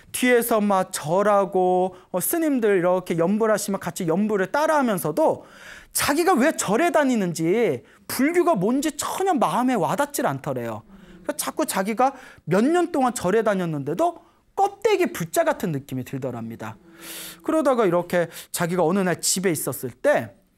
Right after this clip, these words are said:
그러니까 여기 이분이 이제 전생에 불법하고 부처님 가르침하고 인연이 있던 거예요.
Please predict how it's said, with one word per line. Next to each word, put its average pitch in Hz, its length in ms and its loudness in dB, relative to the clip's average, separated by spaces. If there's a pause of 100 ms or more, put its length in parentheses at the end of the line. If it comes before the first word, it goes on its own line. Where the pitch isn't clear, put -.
(220)
그러니까 143 360 -4
여기 180 180 0
이분이 226 420 0
이제 156 260 -2
전생에 208 540 -2
불법하고 165 1120 -4
부처님 208 400 -6
가르침하고 147 540 -6
인연이 190 440 -2
있던 135 320 -4
거예요. 110 360 -10